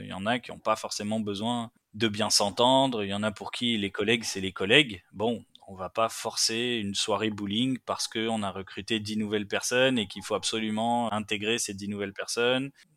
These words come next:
Moi, personnellement, c'est quelque chose qui m'intéresse, mais ça peut en ennuyer certains, voire même forcer certaines personnes qui sont pas forcément à l'aise avec ces situations-là. Donc, je dirais, bon, j'ai vraiment donné un exemple, euh, assez précis, mais c'est vrai que un des plus gros challenges qui peut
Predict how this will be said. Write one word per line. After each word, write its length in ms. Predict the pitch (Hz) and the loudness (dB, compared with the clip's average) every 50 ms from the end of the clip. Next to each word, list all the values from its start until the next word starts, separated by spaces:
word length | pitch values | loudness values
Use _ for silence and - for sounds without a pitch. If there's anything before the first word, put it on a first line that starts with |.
| _ _ 120 | _ _ -4
Moi, 460 | 117 117 117 123 127 131 143 143 131 | -4 0 2 6 8 10 10 10 8
personnellement, 520 | - 120 - - 131 123 123 131 139 143 | 8 4 4 6 4 4 6 6 6 4
c'est 180 | 135 - 113 98 | 4 4 2 2
quelque 260 | - 104 101 - 104 | 0 -2 -2 -2 -4
chose 220 | 98 113 107 104 | -4 -4 -4 -6
qui 180 | - - 107 101 | -8 -8 -8 -6
m'intéresse, 920 | 98 101 101 98 101 101 101 - 107 107 127 185 - - - - - - - | -4 -4 -2 2 2 2 2 2 4 6 6 6 6 4 0 -4 -6 -8 -8
mais 380 | 101 101 98 95 92 90 92 92 | -6 -4 -4 -4 -4 -6 -6 -6
ça 300 | - - - - 92 92 | -6 -6 -6 -4 -4 -6
peut 420 | - _ - 123 131 131 131 123 113 | -6 _ -2 -2 0 0 0 0 0
en 300 | 98 98 101 98 98 95 | -2 -2 -4 -4 -4 -4
ennuyer 340 | 98 101 101 101 104 104 | -4 -4 -2 -2 -2 -2
certains, 540 | 101 - - - - - 131 139 139 139 135 | -2 -4 -4 -4 -2 0 2 4 4 2 2
voire 260 | 113 107 107 - 104 | 0 0 -2 -2 0
même 380 | 104 113 120 120 117 107 101 98 | 2 2 2 2 2 0 -2 -4
forcer 540 | 98 - - 120 113 - - - 135 131 123 | -6 -4 -2 0 0 2 2 2 2 2 0
certaines 340 | - - - - - 107 101 | -2 -4 -6 -8 -10 -10 -6
personnes 340 | - 101 - - 131 135 120 | -6 -6 -4 -2 -2 -2 -4
qui 140 | - - - | -4 -8 -8
sont 160 | - 95 95 | -8 -8 -2
pas 160 | - 123 120 | 0 0 0
forcément 480 | - - 120 - - 110 110 113 110 - - | 2 0 -4 -4 -4 -2 -2 -4 -4 -2 0
à 100 | 117 117 | 2 4
l'aise 240 | 120 123 123 110 104 | 4 4 2 2 -2
avec 180 | 90 95 - | -4 -6 -8
ces 140 | - - 95 | -10 -8 -6
situations-là. 640 | - - 98 - - 92 - - 95 95 107 - - _ _ _ | -8 -8 -6 -8 -8 -8 -8 -8 -8 -8 -10 -10 -12 _ _ _
Donc, 240 | 110 104 107 107 104 | -6 -4 -2 -2 -2
je 100 | - 101 | -2 -4
dirais, 380 | 98 104 101 101 117 123 123 | -2 -2 0 2 2 2 2
bon, 160 | 98 104 95 92 | 0 -2 0 2
j'ai 160 | 92 110 107 | 4 4 4
vraiment 260 | 95 95 107 127 131 | 4 2 2 2 2
donné 220 | 117 117 117 127 | 2 2 2 2
un 100 | 120 107 | 2 2
exemple, 380 | 107 107 104 120 120 113 - - - _ _ _ _ _ _ - | 2 0 0 0 0 0 -2 -8 -16 _ _ _ _ _ _ -8
euh, 160 | 101 90 85 - | -6 -6 -4 -4
assez 300 | 107 104 - - 98 - | -2 -2 -2 -2 -4 -4
précis, 400 | - - 98 - - 180 170 127 | -4 -2 0 0 0 0 -2 -2
mais 160 | 101 95 95 | -4 -2 -2
c'est 160 | - - 101 | -2 -2 -2
vrai 220 | 90 104 117 120 | -2 -2 -2 -2
que 180 | - - 107 101 - _ | -2 -4 -4 -6 -4 _
un 120 | - 127 131 | 2 4 4
des 100 | 123 104 | 4 2
plus 140 | - - 110 | -2 -4 -2
gros 180 | 110 107 113 | 0 0 0
challenges 320 | 110 - 110 107 113 113 - | 0 0 0 0 0 -2 -4
qui 60 | - | -8
peut 100 | - | -12